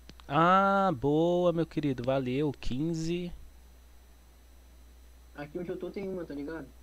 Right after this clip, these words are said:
Speaker 2: Aqui atrás.
Speaker 1: Quinze.
Speaker 2: Mas aí, ó.
Speaker 1: Não, é. Esse daí ele acabou de falar.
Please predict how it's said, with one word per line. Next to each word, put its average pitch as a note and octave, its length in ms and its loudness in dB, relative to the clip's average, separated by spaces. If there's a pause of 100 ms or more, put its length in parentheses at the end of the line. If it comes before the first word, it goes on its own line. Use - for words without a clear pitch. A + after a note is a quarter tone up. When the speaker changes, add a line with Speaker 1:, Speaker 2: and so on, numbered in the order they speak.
(500)
Speaker 2:
Aqui - 100 -20
atrás. C3 360 -16 (1600)
Speaker 1:
Quinze. C#3 720 -8
Speaker 2:
Mas - 140 -8
aí, - 80 -16
ó. - 40 -18 (960)
Speaker 1:
Não, D3 200 -2
é. C3+ 240 2
Esse G#2+ 100 -4
daí A2+ 120 0
ele A#2+ 160 -2
acabou B2+ 220 -4
de - 100 -14
falar. B2 300 -6